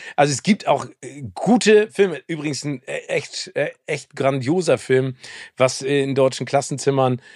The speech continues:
abgeht. Auch das Thema Mobbing natürlich, auch das Thema Diffamieren in der Art und Weise, wie das da, also großartig. Und ich meine, Highlight natürlich so und so Sandra Hüller, äh, bei den Oscars nominiert, die hat da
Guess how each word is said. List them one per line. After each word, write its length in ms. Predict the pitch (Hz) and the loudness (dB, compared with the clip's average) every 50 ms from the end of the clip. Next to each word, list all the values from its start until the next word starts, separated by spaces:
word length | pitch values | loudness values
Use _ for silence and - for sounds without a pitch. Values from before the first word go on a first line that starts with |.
| - - _ - | -20 -10 _ 0
abgeht. 600 | - - - - - 151 143 143 139 - - - | 0 0 0 0 0 2 2 2 0 -4 -10 -8
Auch 140 | 135 135 - | -8 -6 -2
das 200 | - 123 - - | -2 -2 -2 0
Thema 260 | - 139 139 135 123 | 0 2 2 2 4
Mobbing 440 | 117 120 135 151 147 151 147 143 143 | 4 4 2 2 2 0 -2 0 0
natürlich, 480 | 135 127 127 - 147 147 139 123 127 | -2 -2 -4 -4 -4 -4 -4 -4 -4
auch 120 | 127 113 - | -6 -6 -4
das 200 | 127 110 - - | -4 -4 -4 -4
Thema 320 | - 127 139 139 131 117 - - - - - - | -2 0 2 2 0 0 -2 -8 -20 -20 -18 -16
Diffamieren 800 | - 123 110 123 123 - 139 135 139 147 156 165 165 160 156 151 | -8 -4 -2 -2 0 2 0 0 2 2 4 4 4 4 4 0
in 140 | 135 143 139 | -4 -4 -4
der 120 | 131 135 143 | -2 -2 -2
Art 140 | 139 127 | -2 -4
und 140 | 127 127 120 | -4 -2 0
Weise, 240 | 131 131 135 123 123 | 0 0 0 0 -2
wie 80 | 131 127 | -2 -2
das 120 | 117 - | -2 0
da, 160 | - 127 127 | 0 0 0
also 280 | 127 - 127 127 123 117 | 0 0 0 0 -2 -2
großartig. 560 | - 139 156 139 - 131 123 113 120 117 - - - - - - | -2 -2 -4 -2 -2 0 -2 -2 -2 -4 -12 -14 -20 -20 -10 -4
Und 160 | - 135 - | -4 -4 -2
ich 100 | - 107 | -2 -2
meine, 280 | 123 143 135 127 101 - | -2 -2 -2 -2 -2 -2
Highlight 300 | 107 123 135 135 135 - | 0 2 2 2 2 0
natürlich 420 | - 117 - - 123 123 113 104 | -2 -4 -4 -2 -4 -4 -2 0
so 80 | - 131 | 0 0
und 80 | 123 107 | 2 2
so 180 | 117 131 110 101 117 - | 2 2 2 0 -2 -4
Sandra 360 | 113 120 131 139 131 131 113 | -2 -2 0 2 2 0 2
Hüller, 360 | 107 127 123 127 127 117 - _ _ - - - - - _ | 2 2 4 4 4 2 0 _ _ -20 -20 -20 -20 -16 _
äh, 560 | - 127 123 120 117 113 113 110 110 110 - 123 | -4 -2 0 2 4 4 4 2 2 -2 -4 -4
bei 140 | 120 123 | -2 0
den 160 | 120 120 117 - | 0 0 0 0
Oscars 460 | 131 127 123 - - 135 117 - - | -2 -2 -2 0 2 2 2 2 0
nominiert, 460 | 127 123 117 110 110 120 131 123 110 | -2 0 2 4 4 4 4 4 4
die 80 | 113 117 | 0 0
hat 100 | 117 110 | 2 4
da 220 | 117 117 113 113 | 4 2 2 0